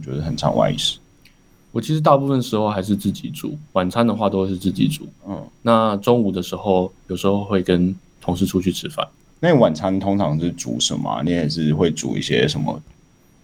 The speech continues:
Speaker 1: 中式吗？还是西式？还是墨式？还是印度料？诶，印度料理很，很夸张，就是我之前去过印度人的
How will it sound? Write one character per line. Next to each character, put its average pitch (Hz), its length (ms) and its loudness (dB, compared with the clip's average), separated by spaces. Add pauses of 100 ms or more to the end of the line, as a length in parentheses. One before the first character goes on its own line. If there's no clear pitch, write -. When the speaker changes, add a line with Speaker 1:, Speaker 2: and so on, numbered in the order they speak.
(160)
Speaker 1:
中 80 280 0
式 78 380 -2
吗？ 58 220 -4
还 71 140 -2
是 76 120 0
西 - 320 -6
式？ - 300 -6
还 80 100 -4
是 78 60 2
墨 76 320 2
式？ - 320 -10
还 85 180 -10
是 117 200 0
印 104 200 2
度 101 180 2
料？ 85 180 2 (260)
诶， - 120 2 (200)
印 139 120 6
度 151 120 2
料 120 140 4
理 98 100 -2
很， 82 180 -6 (320)
很 92 120 -2
夸 92 200 4
张， 90 240 2
就 107 80 -2
是 110 60 2
我 95 100 2
之 92 100 -4
前 92 120 0
去 95 160 -4
过 87 240 0
印 82 160 0
度 85 180 2
人 60 160 -2
的 62 220 -4